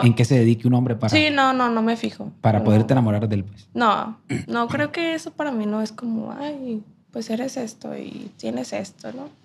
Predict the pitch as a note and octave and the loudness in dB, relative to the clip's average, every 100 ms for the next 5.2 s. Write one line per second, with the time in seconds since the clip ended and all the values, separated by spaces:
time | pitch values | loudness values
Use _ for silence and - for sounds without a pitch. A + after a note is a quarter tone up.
0 | _ - A#2+ B2 B2 B2 B2+ - - - | _ -8 -6 -6 -6 -8 -10 -16 -20 -20
1 | - - - - - A#3+ C4 B3 A#3+ B3+ | -20 -20 -20 -14 -2 2 4 2 2 4
2 | B3 B3 B3+ B3 A#3 A3 G3+ G3+ A3 B3+ | 6 4 2 -4 -4 -4 -4 -4 -6 -2
3 | C4 C#4 C#4 B3+ A3+ A3 A3+ A3 A3+ A3 | 0 2 0 0 -2 2 2 4 6 8
4 | A#3+ C3+ B3+ A#3+ B3 B3+ C#4 A#3 A#3 A#3 | 6 6 6 6 6 4 4 0 -2 0
5 | A3 A3+ | -2 -2